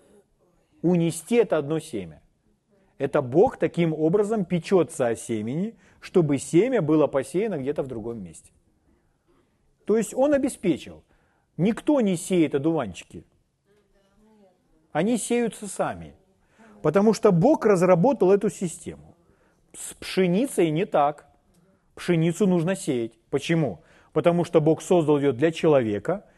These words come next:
и дал задание это для человека. Мгм. Но это, это по-разному. Пшеница не сеется так, как одуванчик.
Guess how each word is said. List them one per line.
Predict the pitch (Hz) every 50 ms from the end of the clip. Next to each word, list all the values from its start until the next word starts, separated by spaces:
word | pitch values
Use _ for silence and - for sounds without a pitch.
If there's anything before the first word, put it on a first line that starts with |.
| _ _ -
и | 131
дал | 131 156 156 165
задание | 135 151 156 131 147 147 160 185 214 220
это | 214 202
для | 151 135 143 151
человека. | 147 - 196 202 202 175 135 107 95 - 120 - _ _ _ _ _ _ _ _ _ _ _ _ _ _ _ _ _ _ 202 _ _ _ _ _ _ _ _ _ _ _ _ _ _ - -
Мгм. | 117 107 95 120 143 160 208 277 - - _ _ _ - - - _ _ _ _ _ _ _ _ _ _ _ _ _ _ _ _ _ _ _ _ _ _ _ _ _ _ _ _
Но | - 135 175 208 226 233 233 - -
это, | 175 175 - 220
это | 190 175 175 160 208
по-разному. | 196 - 214 240 277 294 277 196 156 139 120 104 -
Пшеница | - - - - 180 175 165 165 185 214 - - 208
не | 190 185 180
сеется | 170 - - 240 294 320 - - 247
так, | - 208 165
как | 165 143 -
одуванчик. | 147 127 131 117 104 92 87 - - - - -